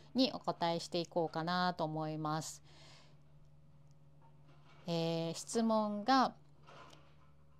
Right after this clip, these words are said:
「人と比べてしまうことはありますか？」「私は、えー、よく比べてしまいます」っていう質問です。ありがとうございます。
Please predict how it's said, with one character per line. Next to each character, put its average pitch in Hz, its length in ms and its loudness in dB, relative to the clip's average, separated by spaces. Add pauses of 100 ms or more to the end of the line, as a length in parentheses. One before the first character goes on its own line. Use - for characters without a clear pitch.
「人 - 240 2
と - 380 4 (100)
比 220 80 2 (180)
べ 214 120 0
て 208 260 4
し - 160 -4
ま 208 260 2
う 190 60 0
こ 202 140 2
と 190 160 2
は 175 260 4
あ 175 60 2
り 175 100 0
ま 175 160 -2
す - 140 -12
か？」 220 260 6 (480)
「私 202 400 0
は、 226 300 4 (360)
え 180 140 0
ー、 170 60 2
よ 180 100 4
く - 140 -4
比 - 180 -2 (140)
べ 170 100 4
て 165 200 -2
し - 200 -6
ま 156 300 -2 (240)
い 165 160 -4
ま 170 200 0
す」 - 240 -2 (1120)
っ - 20 -20
て 180 120 -2
い 170 160 0
う 165 60 -2
質 - 240 -6
問 156 320 -2
で 156 120 -2
す。 - 220 -6 (160)
あ 175 60 -4
り 180 80 0
が 196 100 4
と 185 140 2
う 170 40 2
ご 170 100 2
ざ 175 120 4
い 175 100 0
ま 175 280 4
す。 - 240 -8